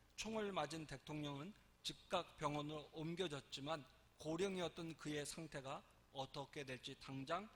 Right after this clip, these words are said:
알 수가 없었습니다. 그때 헤이그 국무장관은 기다렸다는 듯이 내외신 기자들을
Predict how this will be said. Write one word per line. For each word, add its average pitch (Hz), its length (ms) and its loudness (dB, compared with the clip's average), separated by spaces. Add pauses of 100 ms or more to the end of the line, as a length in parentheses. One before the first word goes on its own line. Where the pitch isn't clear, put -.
(260)
알 135 220 2
수가 165 520 -2
없었습니다. 123 680 -6 (400)
그때 180 500 -2
헤이그 208 360 -4
국무장관은 147 1000 -4 (300)
기다렸다는 147 600 2
듯이 131 300 -4
내외신 170 520 2
기자들을 151 580 -4